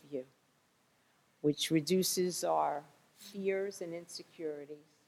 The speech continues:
and which gets rid of the biases, because we must get rid of the biases, and we start with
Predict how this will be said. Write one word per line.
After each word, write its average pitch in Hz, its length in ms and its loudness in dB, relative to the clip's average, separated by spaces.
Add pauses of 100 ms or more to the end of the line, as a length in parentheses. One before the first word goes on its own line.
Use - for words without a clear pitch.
(720)
and 151 140 12
which 147 240 12
gets 156 340 12
rid 170 280 12
of 151 420 10 (540)
the 147 80 4
biases, 147 960 10 (180)
because 160 400 6
we 156 220 10
must 156 800 10 (540)
get - 200 12
rid 160 160 12
of 151 100 12
the 160 60 12
biases, 139 840 12 (280)
and 151 160 10
we 147 80 8
start 175 500 12
with 135 320 8